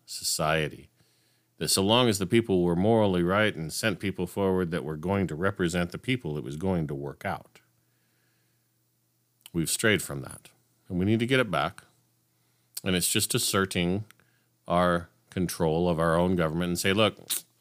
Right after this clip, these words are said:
we're gonna scratch a lot of this, this stuff that's been done and, and make sure that we put maximum amount of liberty, minimum amount of government, and, um, we're gonna fix this."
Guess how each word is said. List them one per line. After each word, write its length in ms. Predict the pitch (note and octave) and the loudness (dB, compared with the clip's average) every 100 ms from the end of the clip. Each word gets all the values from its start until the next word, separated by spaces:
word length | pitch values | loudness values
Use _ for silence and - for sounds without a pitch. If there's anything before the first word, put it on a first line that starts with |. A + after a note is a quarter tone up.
| _ | _
we're 500 | C#3 D3 C#3+ C#3 B2+ | 0 2 4 2 2
gonna 1120 | A2 G#2+ G#2+ G2+ F#2 F2+ F2 D#2+ D#2 D#2 F2 _ - | 2 4 4 4 4 2 2 0 -2 -4 -10 _ -10
scratch 640 | - - G2+ F2 - - | -10 -2 2 2 0 -4
a 100 | E2+ | -4
lot 320 | D2+ D#2+ D#2+ | -2 -2 0
of 120 | E2+ | 0
this, 340 | G2 E2+ - - - - _ _ - - - | -2 -2 -4 -6 -14 -20 _ _ -20 -20 -8
this 140 | D#2 | -2
stuff 380 | - - F2 - | -2 0 -2 -2
that's 200 | D#2+ - | -12 -12
been 260 | - D2+ D2 | -10 -8 -6
done 280 | D#2+ D#2+ | -6 -4
and, 180 | D2+ C#2+ - _ _ _ _ _ _ _ _ | -6 -10 -16 _ _ _ _ _ _ _ _
and 220 | - F2+ F2+ | -6 -2 0
make 160 | F#2 | 0
sure 220 | - F#2+ | 2 2
that 120 | E2 B1+ | 2 0
we 120 | E2+ | -4
put 340 | - G2+ - | -2 -6 -4
maximum 540 | F2+ F#2 F2+ - F2+ E2+ | 0 2 2 0 0 0
amount 280 | E2 D#2+ | 0 0
of 60 | D#2 | 0
liberty, 480 | D#2+ E2+ E2 E2+ D#2+ | 0 0 0 0 0
minimum 340 | F2 F2+ E2+ | 0 0 0
amount 280 | D#2 D#2+ D#2 | -2 -4 -4
of 100 | D2 | -4
government, 560 | E2 E2 D#2+ E2 D2+ - | -4 -2 -2 -4 -4 -6
and, 400 | D#2+ D#2+ D#2 D2 | -4 -4 -4 -4
um, 320 | D2 C#2+ C2+ _ _ _ _ _ _ - | -6 -8 -12 _ _ _ _ _ _ -10
we're 160 | E2 D2+ | -6 -4
gonna 140 | D2+ | -4
fix 320 | - D2+ - | -6 -8 -8
this." 320 | - - - | -12 -16 -18